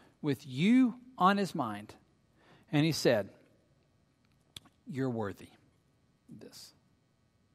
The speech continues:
And he now is bringing this message to each one of us as an opportunity for the, all those that are thirsty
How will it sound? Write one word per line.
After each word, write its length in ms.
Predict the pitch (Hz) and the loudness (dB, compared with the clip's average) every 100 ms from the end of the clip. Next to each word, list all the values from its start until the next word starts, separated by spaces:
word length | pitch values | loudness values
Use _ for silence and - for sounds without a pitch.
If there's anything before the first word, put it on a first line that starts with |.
| _ _ _ _ _ - - - - | _ _ _ _ _ -20 -20 -20 -2
And 160 | 165 160 | 4 6
he 60 | |
now 260 | 160 202 208 | 8 8 8
is 100 | 160 | 6
bringing 640 | 135 151 202 254 269 240 | 0 2 6 8 8 8
this 260 | 208 220 - | 6 2 0
message 1000 | 190 190 202 214 208 - 208 165 - - - _ _ _ _ _ _ _ - | 0 2 4 4 4 2 -2 -2 -10 -12 -16 _ _ _ _ _ _ _ -8
to 160 | - 190 | -6 4
each 400 | 202 214 - - | 4 4 -2 -8
one 300 | 185 175 180 | 0 2 2
of 160 | 170 | 2
us 220 | 160 - | 0 0
as 160 | - 139 | -2 0
an 100 | 147 | 4
opportunity 800 | 156 - - 165 151 131 113 101 - _ _ _ _ _ _ _ _ _ _ | 4 2 -2 -2 0 0 -2 -8 -16 _ _ _ _ _ _ _ _ _ _
for 180 | 180 160 | 4 6
the, 140 | 131 | 10
all 460 | 156 202 254 269 247 | 12 12 12 12 12
those 400 | 220 214 214 - | 8 6 6 2
that 100 | 156 | 0
are 80 | 135 | 0
thirsty 840 | - 208 226 - - 220 220 185 | 2 6 6 4 -2 0 0 -4